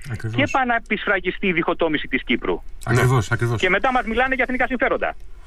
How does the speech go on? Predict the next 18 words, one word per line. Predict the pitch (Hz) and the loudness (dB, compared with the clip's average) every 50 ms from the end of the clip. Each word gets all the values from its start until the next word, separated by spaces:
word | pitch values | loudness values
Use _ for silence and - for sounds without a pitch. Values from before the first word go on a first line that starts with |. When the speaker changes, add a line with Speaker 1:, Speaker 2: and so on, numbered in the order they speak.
| - - - - - - - | -14 -14 -12 -12 -12 -6 0
Speaker 3:
Εγώ | - 120 117 - 120 135 143 | 0 2 2 4 4 4 4
να | 151 156 139 | 4 4 4
προσθέσω | 143 135 120 - - 139 120 - - 127 | 4 4 4 4 4 4 4 4 4 4
ότι | 110 135 | 4 4
δεν | 131 135 175 | 2 2 2
ήταν | 208 220 220 214 | 2 2 2 2
μόνο | 160 143 131 117 110 | 4 4 4 4 4
το | - 117 | 4 4
ρεύμα. | 107 107 101 87 85 101 95 98 120 123 - - | 4 4 2 2 2 0 0 0 0 -2 -2 -2
Αν | - 113 143 143 | 0 0 2 2
καθίσουμε | 135 143 131 139 156 143 - 143 139 127 113 | 2 2 2 2 2 0 2 2 2 2 2
και | 101 - 113 | 2 0 -2
προσμετρήσουμε | 110 - 117 113 113 - 110 110 101 - 143 160 139 - 135 120 107 - | 0 0 0 0 2 2 2 0 2 2 2 2 2 2 4 4 2 2
πόσα | - - 170 156 - - 131 | 2 2 4 4 4 4 4
έχουν | 127 135 165 160 139 | 4 4 2 2 2
χρεωθεί | 120 135 131 120 113 - 139 139 120 82 - - - - - - - - - - | 4 4 6 6 6 4 4 4 4 2 0 -4 -10 -14 -18 -18 -16 -16 -16 -8
στον | - - - - 143 131 120 | -4 -4 0 2 2 2 4
πόλεμο, | 117 127 123 120 110 104 98 101 101 98 - | 4 4 4 4 4 2 2 2 0 0 -2